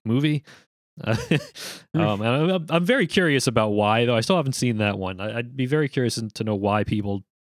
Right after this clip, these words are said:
Speaker 1: don't like it. But yeah, Goro Miyazaki is kind of a, a punchline among, you know, Studio Ghibli fans as, like, you know, with a, uh, <laughs> a shell of his, his father's talents.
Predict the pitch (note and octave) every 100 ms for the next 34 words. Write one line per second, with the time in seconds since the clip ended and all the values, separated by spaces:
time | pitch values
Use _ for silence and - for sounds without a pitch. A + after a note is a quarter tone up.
0 | _ - G2 G2 - G2 G2+ G2 B2 -
1 | _ _ _ _ G#2 F#2+ G2 F#2+ G#2 A2
2 | A2 G#2 G2+ G2+ G2+ G2 - G#2 F#2+ F#2
3 | F#2 - - A2 - G2+ - G2+ G2 F#2
4 | F#2+ F#2+ F#2+ F2+ _ _ _ _ - G2
5 | - - G2+ G2 G2 G#2+ F2+ - - G2
6 | F#2 F#2+ G2 G2 F#2 F#2+ - _ _ _
7 | _ - G2 F#2+ - G2 G2+ A2 G#2+ G#2+
8 | A#2 - - C#3 - - - - A#2+ -
9 | B2+ A#2 A2 G2 A2 G2+ - - G#2+ -
10 | F#2+ G2+ G2 G2 - - G#2 A2 B2 -